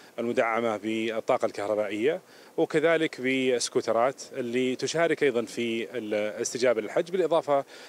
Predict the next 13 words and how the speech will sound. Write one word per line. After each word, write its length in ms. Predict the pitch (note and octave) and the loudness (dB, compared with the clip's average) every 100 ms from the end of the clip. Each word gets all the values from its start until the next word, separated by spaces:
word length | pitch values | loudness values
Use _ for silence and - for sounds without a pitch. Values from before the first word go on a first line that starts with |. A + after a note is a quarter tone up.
| - | -2
طبعا 180 | C#3 C3 | 0 2
إلى 120 | C3+ | 0
تغطيتنا 520 | B2+ A#2 C#3+ B2+ B2 A#2 | -2 0 0 0 -2 -2
للحرم 440 | - B2+ A#2+ A2+ | -2 0 0 -2
الشريف، 600 | G#2+ G#2 A2 - C3+ C3 - B2 | -4 -4 -4 -2 -2 -2 -4 -10
حرم 320 | C3+ C#3 C#3 C3+ | -6 -4 -2 -2
مكة 140 | B2+ | -4
الشريف 380 | A2 B2 B2+ - B2+ A#2+ A#2 - - - | -2 0 0 0 -2 0 -4 -10 -20 -8
بعربات 380 | A2 A#2+ A#2+ A2+ | 0 4 4 2
الجولف 580 | G#2+ G#2 B2 A#2+ - - | 0 4 4 4 -2 0
وغيرها 480 | B2 A#2+ A#2+ C3+ G#2+ | 4 4 4 2 0
من 100 | G2+ | -4
العربات. 440 | E2+ F2+ E2+ G3+ | -6 -6 -6 -10